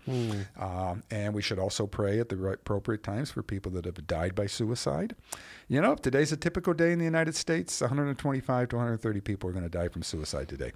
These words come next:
Speaker 1: It's about forty-five to fifty thousand a year, right?
Speaker 2: Yes, in
Speaker 1: Something
Speaker 2: that
Speaker 1: like that.
Speaker 2: range in the
Speaker 1: Mm-hmm.
Speaker 2: U S. And, you know, eh, with, uh, you know, there's also the, the deaths by, um, overdose, drug overdose have gone up dramatically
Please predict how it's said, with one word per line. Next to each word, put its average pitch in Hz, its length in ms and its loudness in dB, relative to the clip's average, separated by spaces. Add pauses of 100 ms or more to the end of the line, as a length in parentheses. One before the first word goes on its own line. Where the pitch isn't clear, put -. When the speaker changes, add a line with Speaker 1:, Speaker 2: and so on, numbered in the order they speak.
(120)
Speaker 1:
It's - 100 -4
about 127 220 0
forty-five 135 440 2
to 120 80 -6
fifty 123 240 -4
thousand 110 320 0
a 110 40 -2
year, 104 220 -2
right? 104 100 0
Speaker 2:
Yes, - 180 -2
in - 120 0
Speaker 1:
Something 95 100 0
Speaker 2:
that 104 60 0
Speaker 1:
like 104 100 -2
that. 101 100 0
Speaker 2:
range - 360 -4
in 92 120 -6
the 92 60 0
Speaker 1:
Mm-hmm. 120 180 2
Speaker 2:
U - 20 2
S. - 160 -2
And, 110 420 0 (380)
you 123 100 2
know, 135 220 6
eh, 131 280 2
with, 123 300 0
uh, 107 380 2
you 113 100 -2
know, 107 240 -2
there's 110 200 0
also 113 380 2
the, 92 200 -6
the 92 160 -6
deaths 107 380 -2
by, 95 420 -2
um, 87 340 -6 (120)
overdose, 104 500 0
drug 107 260 0
overdose 80 580 -2
have 78 160 -10
gone 87 240 -4
up 85 180 -8
dramatically 87 760 -6